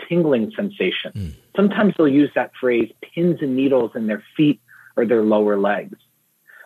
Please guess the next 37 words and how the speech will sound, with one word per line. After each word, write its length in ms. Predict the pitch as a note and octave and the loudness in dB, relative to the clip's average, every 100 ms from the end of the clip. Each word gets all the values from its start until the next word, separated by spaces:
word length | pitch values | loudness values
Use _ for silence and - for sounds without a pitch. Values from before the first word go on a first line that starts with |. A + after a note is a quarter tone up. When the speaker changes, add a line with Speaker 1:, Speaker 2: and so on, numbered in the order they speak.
| - - | -14 -8
Speaker 1:
Uh, 80 | - | -2
occasionally, 800 | D3 - A3+ D4+ D4+ F3 D3 C3+ - | -2 0 2 4 4 2 2 2 2
I'll 220 | C3+ - | 0 4
even 300 | F3 F#3 E3 | 2 2 -2
see 120 | D#3+ | -2
people 360 | - D#3 - C#3 | -2 -2 0 -2
who 140 | C3+ | -2
come 260 | B2 - C3 | -6 -6 -2
in 220 | B2+ A#2 | -2 0
with 160 | A2 G#2+ | -4 -4
wounds 540 | G2+ C3+ D3 C3 G#2+ | -4 0 2 0 -4
or 100 | G#2+ - - C#3 | -8 -10 -8 -4
sores 340 | C3+ C#3 A#2 | 0 2 0
on 160 | A2+ A2 | -2 -4
their 160 | G#2 - - | -4 -6 0
feet 200 | C#3 - | 0 0
or 120 | A#2 A2 | -4 -4
their 160 | A2 - | -4 -2
toes 240 | C3 B2+ A2+ | 0 2 2
that 160 | A#2 - | -4 -2
just 180 | F3 - - | -4 -4 -8
aren't 220 | C3 B2+ - | -8 -8 -10
healing 320 | A2+ G#2+ G#2 G#2 | -8 -6 -4 -6
up. 180 | G2+ _ _ _ _ | -8 _ _ _ _
Speaker 2:
Mm. 120 | G#2+ - - | -12 -12 -2
Speaker 1:
But, 180 | F3+ E3+ | -2 2
you 80 | F3 | 4
know, 140 | F#3+ | 4
Neil, 240 | F#3 F3+ - | 4 4 0
one 340 | C#3 F3 B3+ | 0 0 2
of 80 | D4 | 0
the 120 | B3 | -4
things 320 | - E3+ D3+ | -4 -4 -2
I 80 | C#3+ | -2
hear 260 | C3+ D#3 C#3 | -2 -2 -4
most 300 | B2+ A#2 - | -4 -6 -10
commonly, 640 | - D#3 E3 B2 G2+ F#2+ | -4 -2 0 -2 -4 -4